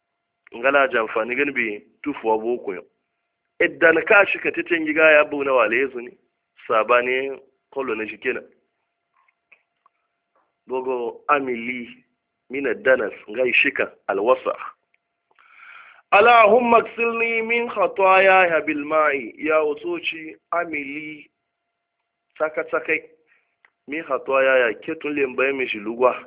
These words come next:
bil ma'i, wa ma limili gani be nuwe, wa salji gani be nuwa kankare, nga iga as-saljo, nga malaga yi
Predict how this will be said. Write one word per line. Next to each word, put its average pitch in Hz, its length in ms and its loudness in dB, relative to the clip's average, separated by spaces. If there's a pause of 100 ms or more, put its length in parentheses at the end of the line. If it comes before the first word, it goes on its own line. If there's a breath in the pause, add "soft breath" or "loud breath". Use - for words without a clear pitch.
(580)
bil 110 240 -6
ma'i, 117 400 4
wa 120 300 -6
ma 117 240 0
limili 120 580 -2
gani 151 220 2
be 127 140 2
nuwe, 127 320 4 (580 soft breath)
wa 110 180 4 (220)
salji 156 580 2 (600)
gani 151 240 2
be 135 180 2 (480)
nuwa 127 240 -2
kankare, 113 520 2 (180)
nga 123 140 0
iga 120 200 4 (100)
as-saljo, 117 500 -2 (380 soft breath)
nga 123 140 2
malaga 131 540 4
yi 104 100 2